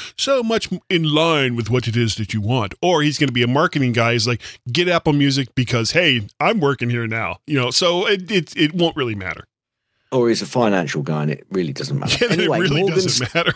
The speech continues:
Speaker 2: Morgan Stanley <laughs> analyst discounts Nikkei iPhone reduction report. Analysts calls balderdash on analysts' call on a reduction of iPhones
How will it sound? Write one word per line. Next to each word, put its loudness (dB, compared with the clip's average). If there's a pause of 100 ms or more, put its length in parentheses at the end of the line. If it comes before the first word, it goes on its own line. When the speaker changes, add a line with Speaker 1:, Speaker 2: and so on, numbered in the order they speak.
Speaker 2:
Morgan 0
Stanley -2
<laughs> -16
analyst -4
discounts 0
Nikkei 0 (100)
iPhone 0
reduction 0
report. -2 (560)
Analysts 0
calls -2 (160)
balderdash -2 (100)
on -2 (100)
analysts' 0 (300)
call 2
on 2
a 2
reduction 2
of 0
iPhones 2